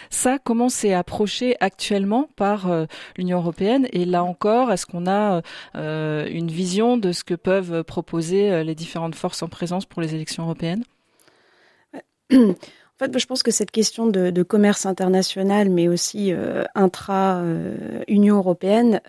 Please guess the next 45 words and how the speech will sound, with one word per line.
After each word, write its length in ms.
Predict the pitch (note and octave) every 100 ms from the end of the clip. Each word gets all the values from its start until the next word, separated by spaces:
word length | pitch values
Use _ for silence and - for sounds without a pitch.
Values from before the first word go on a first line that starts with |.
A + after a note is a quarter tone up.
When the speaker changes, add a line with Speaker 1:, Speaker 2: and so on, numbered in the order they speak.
| -
Speaker 2:
nous 100 | G3+
ramène 300 | G#3 A3+ A#3
finalement 400 | G3+ G3+ G#3+ A3+
sur 180 | -
le 80 | F#3
point 180 | F3 G#3+
qui 140 | -
avait 160 | F#3 F3
été 180 | E3 F3+
fait, 300 | - G3 F#3+
euh, 80 | E3+
précédemment 680 | - F3+ F#3+ F#3 F#3+ G3
par, 280 | F#3 E3+ F3
euh, 160 | E3 E3
Luc 220 | F3+ F#3+
Vernet 420 | F3+ F3+ F#3 A3+
sur, 440 | A3+ - F#3 F#3 E3
euh, 40 |
le 100 | E3+
système 440 | - - - G#3
alimentaire 580 | F3+ F3+ F3 E3+ F#3 F#3+
dans 120 | F3
son, 340 | D#3+ E3 D#3+ D#3+
dans 240 | D#3+ F3
sa 140 | F3 F3
globalité, 540 | F#3 F3 F3 E3 F3
dans 140 | G3
son 160 | G3+ G3
intégralité. 680 | F3+ F3+ F#3 F3 F3+ - A#3+ - - - - - _ -
Aujourd'hui, 360 | G#3+ A3 A#3+
la, 180 | C#4 G3+
la, 460 | - G3+ F#3 F3+ F3 F3+ -
la 160 | - G3
crise 320 | - C4+ A#3
du 100 | G3
modèle 360 | F3+ G3 G#3+ G3+
agricole 580 | F#3 F3 - A#3 B3 -
reflète 400 | G3+ F#3 A3+ A3
finalement 380 | G3+ F#3 G3+
une 100 | G#3
crise 260 | F3+ - G#3
de 120 | F#3
notre 400 | F3+ F3+ - F3
système 560 | F3 G3 - G3 G3 F3+
alimentaire. 680 | F#3 F3+ F#3 F3+ - E3+ _